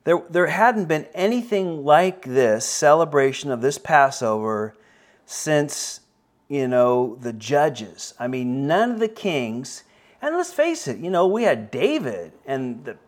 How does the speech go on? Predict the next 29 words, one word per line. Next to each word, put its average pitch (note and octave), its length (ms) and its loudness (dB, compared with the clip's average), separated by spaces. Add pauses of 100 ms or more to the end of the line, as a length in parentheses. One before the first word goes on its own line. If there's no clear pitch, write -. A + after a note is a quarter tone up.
(140)
Solomon, C#3 960 6
and A#2+ 200 -2
there D#3+ 80 -2
were G3 100 2
some F#3 180 -4
other G#3 200 6
good F3+ 280 0
kings G#3 400 -4
after B2+ 400 6
that G#2 420 -4 (440)
that - 160 -4
celebrated C#3 840 2
it. G2 200 -8
And B2+ 140 -6
you A#3 140 -4
think G3 440 -2
those A3 320 0
guys B2+ 400 0
would B2+ 180 0
have A#2+ 160 -2
hit D3 400 -2 (460)
the B2 140 0
higher D#3+ 420 6
notes C3 600 4
and A#2+ 200 -4
it A#2+ 180 -2
have B2 180 -2
been B2+ 520 0
a, A#2 220 6